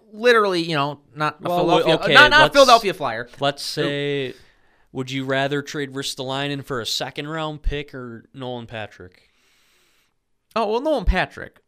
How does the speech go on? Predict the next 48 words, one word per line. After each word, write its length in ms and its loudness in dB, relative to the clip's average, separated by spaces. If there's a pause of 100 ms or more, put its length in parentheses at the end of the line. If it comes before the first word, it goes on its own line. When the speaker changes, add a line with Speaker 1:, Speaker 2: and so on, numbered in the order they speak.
Speaker 2:
Yeah, 240 -6
Speaker 1:
But 60 -14
it 80 -4
Speaker 2:
because 140 0
I 40 4
Speaker 1:
won't 80 0
be 80 -4
Speaker 2:
feel 80 2
like 80 4
Speaker 1:
one 80 -4
Speaker 2:
the, 80 -8
Speaker 1:
for 240 -8
Speaker 2:
I 40 0
Speaker 1:
one. 200 -2
Speaker 2:
feel 120 -2
like 140 -2
those 220 -6
are 40 -8
your 200 -6
options. 440 -10
Speaker 1:
Yeah, 320 0
but, 240 -8
you 120 -8
know, 160 -8
it 80 -16
won't 160 -10
be 100 -10
one 200 -10
for, 220 -20
well, 360 -16
do 100 -16
you 40 -12
think 180 -14
so? 360 -8
I, 180 -6 (600)
do 80 -18
you 80 -10
think 140 -10
the 80 -8
boat 400 -2
has 180 -2
sailed 380 -2
that 240 -4
far 140 -2
away 180 -4
from 180 -16
shore 400 -8
where 300 -8